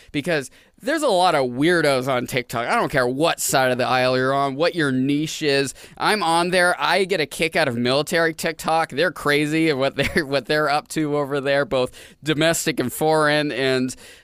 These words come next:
um, it, but there's also a lot of culture stuff on there. For, uh, what,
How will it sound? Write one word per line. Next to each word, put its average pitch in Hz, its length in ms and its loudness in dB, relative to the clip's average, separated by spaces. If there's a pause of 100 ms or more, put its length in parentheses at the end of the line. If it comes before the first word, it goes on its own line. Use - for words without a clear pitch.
um, 135 520 -4
it, 151 300 -8
but 185 180 0
there's 196 140 -2
also 233 220 0
a 202 40 -2
lot 165 180 -2
of - 60 -14
culture 143 440 -4
stuff 131 320 -2
on 131 220 2
there. 127 440 0
For, 117 760 -2
uh, 123 60 -12
what, 151 280 -4